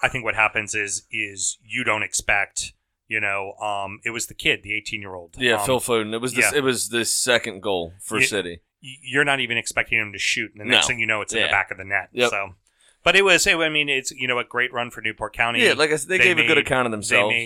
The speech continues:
Speaker 1: made a ton of cash off of having Manchester
Speaker 2: Mm-hmm.
Speaker 1: City there.
Speaker 2: Absolutely.
Speaker 1: It's a good run. They
Speaker 2: Love
Speaker 1: knocked off, they
Speaker 2: seeing,
Speaker 1: knocked
Speaker 2: uh,
Speaker 1: off, uh, uh,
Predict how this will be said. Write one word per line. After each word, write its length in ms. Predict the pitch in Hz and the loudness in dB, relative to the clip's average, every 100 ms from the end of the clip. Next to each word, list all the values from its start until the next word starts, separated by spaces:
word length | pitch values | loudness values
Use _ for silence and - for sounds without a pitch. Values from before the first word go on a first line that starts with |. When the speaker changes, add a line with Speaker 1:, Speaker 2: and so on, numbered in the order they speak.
| 113 | -6
Speaker 1:
made 60 | 123 110 | -12 -12
a 260 | 113 113 | -12 -10
ton 540 | - - 110 113 117 117 | -10 -10 -6 -4 -2 -4
of 80 | 113 | -4
cash 480 | - 107 107 98 | 0 4 4 2
off 240 | 110 104 - | -2 -4 -8
of 100 | 101 | -10
having 380 | 104 104 104 101 | -8 -6 -8 -10
Manchester 480 | 101 101 104 - | -10 -8 -6 -4
Speaker 2:
Mm-hmm. 120 | 127 147 | -2 0
Speaker 1:
City 260 | 110 110 | 0 0
there. 120 | 107 117 | 2 4
Speaker 2:
Absolutely. 500 | 104 127 123 92 95 _ | 4 0 -2 -6 -12 _
Speaker 1:
It's 180 | 117 113 | -6 -4
a 60 | 107 | -6
good 340 | 95 123 117 | -4 -4 -4
run. 600 | 107 113 110 110 110 107 _ _ - | -2 0 0 -2 -6 -12 _ _ 0
They 120 | 120 | 4
Speaker 2:
Love 100 | 139 | 6
Speaker 1:
knocked 220 | 131 131 | 4 4
off, 60 | 131 | 2
they 120 | 135 | 4
Speaker 2:
seeing, 160 | 131 156 | 2 4
Speaker 1:
knocked 300 | 156 101 127 | 2 4 2
Speaker 2:
uh, 60 | |
Speaker 1:
off, 200 | 120 - 117 - | 2 -2 -14 -8
uh, 240 | 110 104 104 _ - | -4 -4 -8 _ -10
uh, 300 | 107 101 | -6 -6